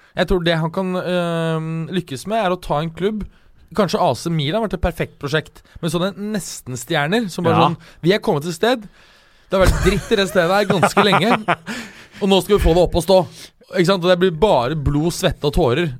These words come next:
Speaker 1: Da
Speaker 2: Her,
Speaker 1: funker det.
Speaker 2: her
Speaker 1: Når du får inn Pogba og Sanchez og Lukaku som spiller p-, sexy fotball,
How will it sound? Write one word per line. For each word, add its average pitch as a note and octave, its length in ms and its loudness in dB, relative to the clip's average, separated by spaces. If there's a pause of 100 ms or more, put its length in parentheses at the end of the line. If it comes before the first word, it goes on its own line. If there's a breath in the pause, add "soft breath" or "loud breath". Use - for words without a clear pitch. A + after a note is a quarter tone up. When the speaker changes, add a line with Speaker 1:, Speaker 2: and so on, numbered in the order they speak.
Speaker 1:
Da D#3 300 2
Speaker 2:
Her, - 80 -2
Speaker 1:
funker C3+ 220 -2 (100)
det. - 20 -8 (160)
Speaker 2:
her E3 120 0
Speaker 1:
Når F3 60 4
du G3 60 2
får D3+ 300 0
inn E3 100 -6
Pogba C3 800 -2
og E3 160 -4
Sanchez C3+ 800 -4 (260 loud breath)
og E3 120 -2
Lukaku D#3+ 600 0
som D#3+ 140 -4
spiller D#3 240 -4
p-, D#3+ 260 -4
sexy - 380 -6
fotball, G#3+ 480 -2